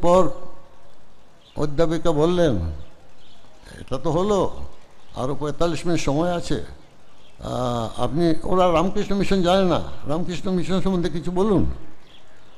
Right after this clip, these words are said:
সমস্বরে সেই ছেলেমেয়েরা চেঁচিয়ে উঠল, "না, না, না, আমরা অদ্বৈত বেদান্ত শুনতে চাই, আমরা কনসাসনেস সম্বন্ধে শুনতে চাই।" তা আমি কথা বলার পথে কয়েকটা পয়েন্ট বাদ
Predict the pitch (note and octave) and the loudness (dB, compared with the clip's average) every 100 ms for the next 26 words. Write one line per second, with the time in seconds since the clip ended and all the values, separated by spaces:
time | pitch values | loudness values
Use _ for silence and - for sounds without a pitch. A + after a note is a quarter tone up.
0 | - - D#3 A3 G3+ A3 A3 G3+ G#2+ F2 | -10 2 6 8 8 8 8 8 4 0
1 | - F3+ - G#3+ G3 G3 G3 F#3+ C#3+ F#3+ | 2 4 6 6 6 6 6 6 6 4
2 | G3 G#3 G#3 G3 F#3 G#3+ A3 G3 E3+ G#2+ | 4 4 4 4 6 8 8 8 6 2
3 | - - - - - - - - F3 A3 | 0 -2 -4 -8 -8 -6 -6 -6 -2 4
4 | G3+ F#3 A3+ G#3+ G3+ G3 A3+ G#3+ G3+ G3+ | 4 6 6 6 4 4 4 4 4 4
5 | G3+ F#3 F#3 G3 G#3 F3 - A3+ A3+ A3+ | 4 6 4 6 6 4 4 6 6 6
6 | - G#3 G3+ G#3 G3+ - F#3 G3 D#3+ G#2 | 4 2 2 4 2 2 2 2 0 -2
7 | - - - - - - - - - - | -4 -10 -14 -16 -16 -14 -14 -16 -18 -20
8 | - - - - - - - - - - | -20 -20 -20 -20 -20 -20 -20 -20 -20 -14
9 | - A2 D#3 A#2+ C#3 F3 E3 D3 D#3+ F#3 | -8 0 4 4 4 2 4 6 6 6
10 | - F3+ - F#3+ G#2+ F#2+ - - - - | 4 2 4 4 4 -2 -8 -10 -12 -14
11 | - - - B2+ - E3+ E3 D#3 D#3+ B2+ | -14 -12 -6 -4 0 0 2 2 2 4
12 | C3 | 2